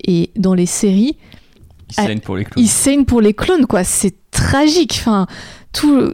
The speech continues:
Speaker 1: tout l'arc où, justement, il y en a qui essayent de, qui comprennent qu'ils ont une puce, qui essayent d'enlever la, la puce de leur corps et tout, genre, c'est, c'est vraiment, c'est tragique, ça, ça me déchire le cœur à chaque fois que, que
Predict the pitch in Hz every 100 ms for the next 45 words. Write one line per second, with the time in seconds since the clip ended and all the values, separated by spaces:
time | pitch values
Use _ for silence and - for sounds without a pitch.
0 | - - - - 240 269 269 - - 220
1 | 208 208 - 233 254 247 214 220 - 214
2 | - 240 226 196 190 - - - _ -
3 | 220 262 254 - 285 277 269 247 233 226
4 | 226 - 277 277 - 247 226 254 220 202
5 | _ - 208 240 247 226 262 269 254 233
6 | 220 220 214 - 254 233 220 220 - -
7 | 277 262 233 226 285 247 - - - -
8 | _ - - 214 190 170 - - 185 185
9 | 233 - 185 - - 277 214 - 202 180
10 | - 185 180 170 170 240 233 - 262 233
11 | 208 262 254 190 190 190 247 247 214 190
12 | 190 - - - - - 214 202 202 196